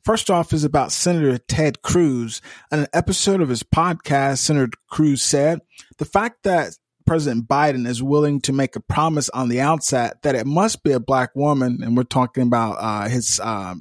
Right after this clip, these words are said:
Supreme Court, uh, Justice nominee, says, "I gotta say that's offensive." You know, you know, black women are what, six percent of the U S population? He's saying to ninety-four percent of Americans,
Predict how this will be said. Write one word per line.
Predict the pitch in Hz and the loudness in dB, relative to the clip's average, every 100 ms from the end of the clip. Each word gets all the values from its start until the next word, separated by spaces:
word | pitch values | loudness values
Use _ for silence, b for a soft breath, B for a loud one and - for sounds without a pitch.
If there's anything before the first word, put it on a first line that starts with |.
| _ | _
Supreme | - - 135 120 | -8 -2 0 0
Court, | - 160 - - | 2 2 0 -8
uh, | 113 110 113 | -6 -4 0
Justice | 147 143 127 113 | 0 0 -4 -6
nominee, | 117 113 117 120 120 - B B B | -4 -2 -2 -2 -4 -6 B B B
says, | 180 170 - | 0 0 -4
"I | 147 | -6
gotta | 151 190 214 | -2 0 0
say | - 165 | 2 2
that's | 147 143 - | 2 0 -2
offensive." | 139 - 151 147 - 107 107 _ b b b | -12 -6 -2 0 -2 -8 -10 _ b b b
You | 190 | 2
know, | 190 185 - | 4 2 -2
you | 180 | 0
know, | 180 170 160 | 4 4 2
black | 135 185 233 - | 2 0 0 0
women | 180 170 165 | 0 2 0
are | 143 139 | 2 2
what, | 139 139 117 - | 2 2 0 -4
six | - 180 175 | 0 0 -2
percent | - 180 190 | -6 -4 -2
of | 175 | -2
the | 170 | 0
U | 175 | 0
S | 170 | -2
population? | - 170 185 175 175 - 190 170 _ b b b | -4 -4 -2 -2 -2 -4 -8 -12 _ b b b
He's | b 240 226 | b 0 2
saying | 202 170 165 160 | 2 2 0 0
to | - 147 135 | 0 2 2
ninety-four | 131 131 151 180 160 156 | 2 2 2 0 0 -2
percent | 151 151 123 | -2 -2 -2
of | 123 | -2
Americans, | 131 139 131 131 127 | 0 0 -2 -4 -4